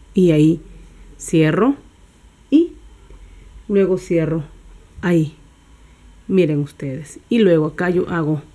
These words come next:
una cadena y dos cadenas, y aquí donde hice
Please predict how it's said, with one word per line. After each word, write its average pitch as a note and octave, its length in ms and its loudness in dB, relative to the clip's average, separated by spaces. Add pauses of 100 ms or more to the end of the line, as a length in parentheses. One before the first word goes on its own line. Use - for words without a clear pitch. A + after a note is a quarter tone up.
(760)
una D#3+ 240 2
cadena A3+ 480 2 (600)
y D4+ 200 4 (580)
dos D#3+ 260 -2
cadenas, C3+ 680 -8 (560)
y G#3+ 160 6
aquí B3 440 -4 (300)
donde F3+ 420 0
hice F#3+ 420 -2